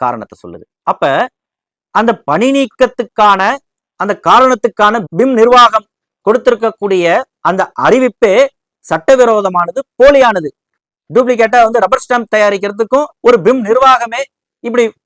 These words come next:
முரண்பட்ட வகையில, அதுவும் ஒரே தேதி ஒரே எண் கொண்டதுல சப்ஜெக்ட் ஒண்ணா இருக்குமா, கண்டென்ட் மட்டும் இப்படி மாத்தி கொடுக்கறதுங்கிறது வந்து ஏறத்தாழ இது ஒரு முறைகேடு தான், இது ஒரு மோசடி தான், நீதிமன்றத்தை ஏமாற்றக்கூடிய ஒரு செயல் தான். அதை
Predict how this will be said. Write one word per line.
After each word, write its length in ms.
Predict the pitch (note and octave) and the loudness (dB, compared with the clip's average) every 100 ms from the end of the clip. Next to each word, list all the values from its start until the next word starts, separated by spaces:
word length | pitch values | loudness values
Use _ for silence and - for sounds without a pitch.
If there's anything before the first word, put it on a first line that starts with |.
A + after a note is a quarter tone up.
| D#3+ | -4
முரண்பட்ட 440 | A3 C#4 A#3+ - B3 - - | -2 0 -2 -2 -6 -6 -2
வகையில, 380 | F3+ A3 A3 G3 G#3+ - - | -2 0 -2 -2 -4 -6 -6
அதுவும் 200 | D3 G#3+ | -2 -2
ஒரே 160 | D3 G3+ A3+ | 0 0 0
தேதி 200 | A3 A3 A#3+ | -2 -2 -2
ஒரே 140 | D#3+ A3+ G#3+ | -2 0 -2
எண் 120 | G3+ | -6
கொண்டதுல 320 | F#3 F3 E3 D3+ G3+ - _ - | -8 -6 -4 -4 -6 -10 _ -10
சப்ஜெக்ட் 400 | C#3 E3 B3 G#3+ | -8 -2 0 0
ஒண்ணா 160 | G#3 G3+ | -2 -2
இருக்குமா, 280 | F3+ F3+ E3 D3+ - | -4 -2 -2 -2 -4
கண்டென்ட் 320 | A3 C4+ A#3+ A#3 | -4 -2 -2 -6
மட்டும் 200 | G3+ A3+ | -6 -6
இப்படி 140 | G3 D#3+ - _ _ | -6 -8 -16 _ _
மாத்தி 320 | C#3+ G#3+ B3 A#3+ | -4 -2 -2 -6
கொடுக்கறதுங்கிறது 640 | F#3+ F3+ E3+ E3 D#3+ C#3+ B2+ | -8 -8 -8 -6 -8 -10 -12
வந்து 160 | D3 B3+ _ _ - | -14 -14 _ _ -8
ஏறத்தாழ 640 | B2 A3 C4 A3 A#3+ A#3 E3+ B3+ - _ _ _ _ | -2 0 0 0 0 0 -2 -4 -10 _ _ _ _
இது 140 | A3+ A3 | 0 0
ஒரு 100 | F#3 F3+ - C#3 | 0 -4 -8 -4
முறைகேடு 400 | F#3 B3+ F#3+ D#3+ | -2 -2 -6 -6
தான், 120 | G#3+ - D#3 | -8 -8 -8
இது 80 | E3+ | -6
ஒரு 100 | G3 F3+ C3 | -8 -8 -8
மோசடி 320 | F3+ F3+ D3+ G#3 | -8 -8 -8 -8
தான், 100 | C#4+ D3 | -10 -8
நீதிமன்றத்தை 800 | A#3+ C#4 C4 A#3 G#3+ G#3 - C#4 - _ _ _ _ B2+ | -6 -4 -4 -6 -6 -10 -4 -6 -6 _ _ _ _ -6
ஏமாற்றக்கூடிய 720 | D#3 G#3+ G#3 F#3+ D#3+ D3+ G#3 B2 | -4 -2 -4 -4 -8 -8 -6 -8
ஒரு 80 | G#2+ | -10
செயல் 260 | F#2 F2+ D#2 | -16 -16 -18
தான். 100 | D#2+ _ _ _ _ _ - | -20 _ _ _ _ _ -8
அதை 240 | C3+ C4 | -2 0